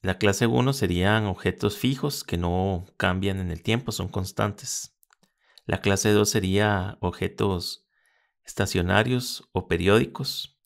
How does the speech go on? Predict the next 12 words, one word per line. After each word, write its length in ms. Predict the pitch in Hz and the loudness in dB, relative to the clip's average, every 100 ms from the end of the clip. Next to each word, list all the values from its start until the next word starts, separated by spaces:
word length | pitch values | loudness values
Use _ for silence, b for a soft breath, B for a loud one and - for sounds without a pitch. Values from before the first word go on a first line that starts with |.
| - | -2
donde 260 | 101 92 | 0 0
solo 320 | 85 90 90 101 | 2 2 2 0
algunas 460 | 101 107 107 113 | 0 0 0 -2
pequeñas 560 | - 92 98 95 107 - | -6 -4 -2 0 -2 -4
configuraciones 960 | - 101 - 98 90 85 - 92 95 - | -4 -4 -2 -2 -2 -2 -2 -4 -4 -2
cambian, 540 | 110 123 139 139 - _ - _ | -2 0 -4 -6 -10 _ -20 _
solo 240 | - 101 101 | -2 0 0
un 80 | 104 | 0
número 320 | 107 107 104 | 0 -2 -4
pequeño 360 | - 98 101 | -4 -4 -4
de 60 | 101 | -4
celdas. 680 | - 110 123 143 - - | -2 -4 -4 -10 -14 -20